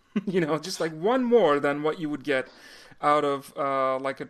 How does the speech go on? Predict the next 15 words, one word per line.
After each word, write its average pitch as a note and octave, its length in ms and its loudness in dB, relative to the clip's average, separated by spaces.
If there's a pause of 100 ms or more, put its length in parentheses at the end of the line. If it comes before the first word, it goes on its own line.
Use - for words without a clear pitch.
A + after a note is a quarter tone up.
(140)
like, C#3 160 -8
a C#3 40 -10
more C#3 220 -8
traditional, C#3 760 -10
um, B2+ 380 -8 (760)
drama. C3+ 680 -4
Um, B2+ 680 -6 (300)
even, D#3+ 260 -4
like, C#3+ 220 -4
the, C#3 200 -6 (140)
like, C#3 160 -12
it's E3+ 100 -12
almost G#3+ 320 -6
like F3 140 -4 (160)
as D3 240 -6